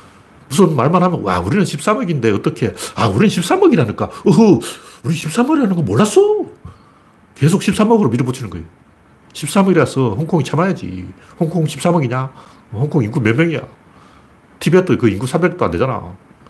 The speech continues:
유구로, 유구로 몇 명이냐고. 십삼억인데. 다수를 위해서 소소 양보해야지. 어? 티코하고 그랜저하고 좁은 길에서 만나면 그랜-, 티코가 피해가야지. 그랜저가 어떻게 피하냐고. 그랜저는 티코를 피하려고 해도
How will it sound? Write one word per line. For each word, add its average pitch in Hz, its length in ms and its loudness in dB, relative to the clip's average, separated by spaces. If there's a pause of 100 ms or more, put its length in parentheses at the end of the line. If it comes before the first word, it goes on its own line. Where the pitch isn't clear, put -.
(500)
유구로, 135 360 4
유구로 143 200 0
몇 113 140 0
명이냐고. 104 520 -4 (140)
십삼억인데. 127 720 -2 (800)
다수를 165 300 0
위해서 123 180 2
소소 139 300 2
양보해야지. 101 560 -4 (880)
어? 95 120 -12 (1600)
티코하고 143 540 2
그랜저하고 127 500 2
좁은 160 220 0
길에서 131 200 -2
만나면 117 380 -4
그랜-, 139 380 0
티코가 170 320 -2
피해가야지. 131 420 2
그랜저가 143 320 0
어떻게 127 220 -4 (200)
피하냐고. 95 600 -4 (800)
그랜저는 143 360 0
티코를 - 260 0
피하려고 165 440 2
해도 120 200 0